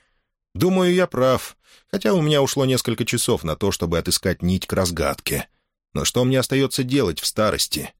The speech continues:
В конце концов, это история о навязчивой идее другого старика. Так почему же у меня не может быть собственной навязчивой идеи? Начиная с июля тысяча восемьсот двадцатого года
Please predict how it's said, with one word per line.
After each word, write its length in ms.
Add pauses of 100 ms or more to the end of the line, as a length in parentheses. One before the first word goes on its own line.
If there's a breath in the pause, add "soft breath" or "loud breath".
(400)
В 80
конце 300
концов, 340
это 180
история 500
о 60
навязчивой 640
идее 320
другого 480
старика. 640 (240)
Так 200
почему 340
же 160
у 100
меня 300
не 100
может 320
быть 400
собственной 600
навязчивой 640
идеи? 540 (600)
Начиная 460
с 140
июля 320
тысяча 360
восемьсот 400
двадцатого 540
года 420